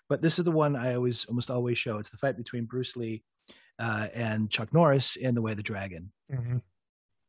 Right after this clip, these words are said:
Speaker 1: I love this fight scene. Uh, I love the respect they have for each other. I love the
Speaker 2: Mm-hmm.
Speaker 1: way it ends. I love the cat meowing in the middle. I love everything about it.
Speaker 2: <laughs> I really had a hard time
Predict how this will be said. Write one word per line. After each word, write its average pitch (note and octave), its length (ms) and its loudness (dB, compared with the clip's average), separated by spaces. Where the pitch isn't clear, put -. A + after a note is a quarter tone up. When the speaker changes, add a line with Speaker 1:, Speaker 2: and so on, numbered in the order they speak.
Speaker 1:
I C#3+ 40 -6
love C3 300 -2
this B2+ 140 0
fight G#2 260 -6
scene. A2 460 -4
Uh, G#2+ 220 -6
I A#2 40 -6
love A#2+ 160 -2
the A#2+ 80 -6
respect A2 420 -4
they G2+ 120 -6
have B2 200 -6
for B2+ 140 -8
each - 160 -8
other. G#2+ 300 -6
I - 20 -6
love G#2 100 -2
the C#3 40 8
Speaker 2:
Mm-hmm. A2+ 180 8
Speaker 1:
way C3+ 40 8
it C3+ 60 -10
ends. C3+ 480 -6
I B2 60 -6
love G#2+ 240 -6
the G2+ 80 -16
cat - 340 -6
meowing C3+ 340 2
in C3 80 0
the B2+ 80 0
middle. C3 320 -2
I F3 60 10
love G#2 320 -2
everything A#2 340 -2
about - 320 0
it. - 120 -2
Speaker 2:
<laughs> - 1080 -20
I D#3 120 6
really G3+ 360 8
had E3 120 8
a D3 80 8
hard D3 380 4
time A#2+ 560 2